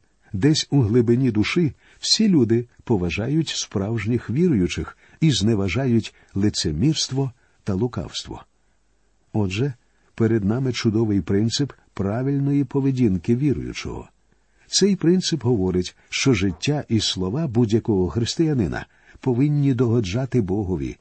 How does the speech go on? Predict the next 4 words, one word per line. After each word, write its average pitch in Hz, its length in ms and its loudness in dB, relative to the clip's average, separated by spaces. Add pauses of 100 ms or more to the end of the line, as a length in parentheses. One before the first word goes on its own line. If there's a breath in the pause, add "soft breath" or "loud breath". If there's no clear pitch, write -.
(260 soft breath)
і 147 80 4
заслуговувати 98 1080 -2 (260 soft breath)
людського 101 760 0
схвалення. - 840 -8